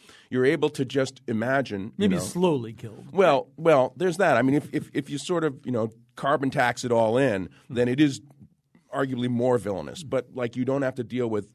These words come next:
Speaker 1: pictures of cars that crashed on the side of the road. What you have is a, a small or a cabal of villainous
Speaker 2: <laughs>
Speaker 1: Germans, um, who,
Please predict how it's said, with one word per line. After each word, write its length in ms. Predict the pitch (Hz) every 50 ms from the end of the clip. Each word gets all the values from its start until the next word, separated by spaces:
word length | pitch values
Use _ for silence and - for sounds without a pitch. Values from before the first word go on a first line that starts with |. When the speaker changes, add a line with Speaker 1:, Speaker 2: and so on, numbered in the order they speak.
| _ _
Speaker 1:
pictures 580 | - 170 165 165 - - 117 82 57 - - - -
of 200 | - 110 107 87
cars 380 | - - - 131 127 120 113 98
that 160 | 104 107 -
crashed 440 | - - 131 135 143 131 127 - -
on 80 | 123 110
the 80 | 101 101
side 200 | - 123 113 107
of 80 | 104
the 60 | 104
road. 140 | 117 120 - - - - _ _
What 120 | - -
you 80 | - 123
have 400 | 120 156 170 165 143 110 110 110 _ _ _ _ _ _
is 160 | - 123 117 101
a, 100 | 110 - - _
a 60 | - 120
small 640 | - - - 127 131 131 135 127 120 120 117 131 - _ _ _ _ _
or 260 | 95 92 87 92 - _ -
a 60 | 98
cabal 800 | - - - 113 90 85 110 113 110 113 104 87 76 76 - - _ _ _ _ _ _ _
of 120 | - 107 98
villainous 720 | 95 90 82 92 120 120 123 123 120 120 107 101 98 -
Speaker 2:
<laughs> 140 | - - -
Speaker 1:
Germans, 760 | - 101 113 113 120 127 123 110 92 - - - - - - - - - - - 427 494 - -
um, 300 | - 131 120 117 117 117
who, 440 | - 143 143 147 143 143 139 139 139